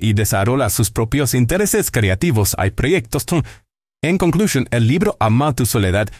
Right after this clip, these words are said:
es esencialmente recomendable para aquellos que sienten inquietud o temor ante la idea de estar solos. Borja Vilaseca proporciona una perspectiva transformadora que puede alterar profundamente nuestra relación con la soledad,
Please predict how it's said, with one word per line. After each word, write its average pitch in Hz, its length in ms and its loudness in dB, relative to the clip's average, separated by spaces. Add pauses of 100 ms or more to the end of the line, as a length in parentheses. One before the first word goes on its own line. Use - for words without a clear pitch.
(100)
es 120 180 0
esencialmente 139 760 2
recomendable 110 580 2
para 180 340 -2
aquellos 107 680 0 (200)
que 208 120 0
sienten 160 500 2
inquietud 135 560 2 (220)
o 110 80 0
temor 120 300 2
ante 107 260 2
la 104 140 2
idea 101 460 0
de 98 180 2
estar 101 240 -2
solos. - 480 -4 (100)
Borja 143 300 -2
Vilaseca 113 540 0
proporciona 113 640 0
una 80 440 -2
perspectiva 123 560 -2
transformadora 107 800 0
que 117 140 0
puede 175 280 2
alterar 104 400 0
profundamente 117 760 2
nuestra 135 380 2
relación 151 520 0
con 110 180 0
la 110 80 2
soledad, 107 540 0